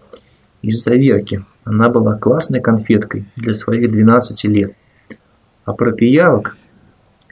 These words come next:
я наплел тебе только потому, что устал видеть твою мрачную физиономию». Ваха кинул на Тиму злобный взгляд.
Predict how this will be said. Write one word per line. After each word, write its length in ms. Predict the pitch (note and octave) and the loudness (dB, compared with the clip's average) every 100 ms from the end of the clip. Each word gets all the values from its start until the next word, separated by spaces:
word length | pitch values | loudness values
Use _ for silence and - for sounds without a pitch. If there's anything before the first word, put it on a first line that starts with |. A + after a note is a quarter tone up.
| _ _ | _ _
я 280 | - A2 D#3 | -4 0 0
наплел 400 | C#3+ - B2 C#3+ | 0 -2 2 2
тебе 240 | - - A2+ | 0 -2 0
только 300 | A2+ A2 G#2 | 0 0 -4
потому, 500 | - A2+ A#2+ D#3+ D3+ | -2 0 0 0 -2
что 200 | - G2+ | 0 0
устал 440 | G#2 - C3 - - - _ | 0 0 -2 -2 -8 -20 _
видеть 380 | G#2+ B2+ C#3 C3 | 0 0 0 -4
твою 260 | - G#2 G#2 | -2 0 2
мрачную 400 | A#2 B2 - A2 | 2 2 -2 0
физиономию». 640 | G#2 A2+ A#2 G#2 F#2+ F#2+ - _ _ _ _ _ - - _ _ _ - | 0 2 2 2 0 -6 -16 _ _ _ _ _ -20 -20 _ _ _ -2
Ваха 360 | G#2+ E3 D#3+ | 0 2 0
кинул 320 | - D#3 C3+ | -2 0 2
на 120 | A#2+ A2 | 2 0
Тиму 320 | - D3+ A#2 | 0 0 2
злобный 380 | G#2 A#2 A#2 G#2 | 4 4 2 0
взгляд. 360 | G#2+ G2+ G2+ | 0 -2 -2